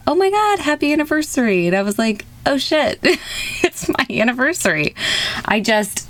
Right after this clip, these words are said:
it's, I don't know. I focus more on the day-to-day stuff and what that looks like. So m-, Mother's Day, we celebrate with our son.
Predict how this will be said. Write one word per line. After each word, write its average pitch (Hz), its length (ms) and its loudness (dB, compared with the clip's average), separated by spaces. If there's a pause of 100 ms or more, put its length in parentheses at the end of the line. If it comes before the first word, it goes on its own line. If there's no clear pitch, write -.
(100)
it's, - 400 -2 (720)
I 233 80 4
don't 220 100 2
know. - 260 2
I 208 120 2
focus 226 400 2
more 165 260 4
on 156 460 2
the 165 80 4
day-to-day 151 560 0
stuff 160 640 0
and 151 600 2 (200)
what 160 320 2
that 147 220 0
looks - 280 -4
like. 147 280 -2 (120)
So 214 560 2
m-, 202 220 2 (320)
Mother's 247 480 4
Day, 233 920 2 (240)
we 226 200 4
celebrate 196 800 0 (120)
with 180 180 0
our 180 140 0
son. 170 580 0